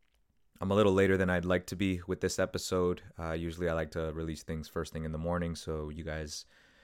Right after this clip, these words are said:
can listen to it at your job. You know, if you're on your way to work, wanna pop in some of my, uh, content, you can do so. But, uh,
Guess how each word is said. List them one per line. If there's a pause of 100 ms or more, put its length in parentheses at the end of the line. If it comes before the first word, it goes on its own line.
(220)
can
listen
to
it
at
your
job.
You
know,
if
you're
on
your
way
to
work, (480)
wanna (720)
pop
in
some
of
my,
uh, (160)
content,
you
can
do
so.
But,
uh,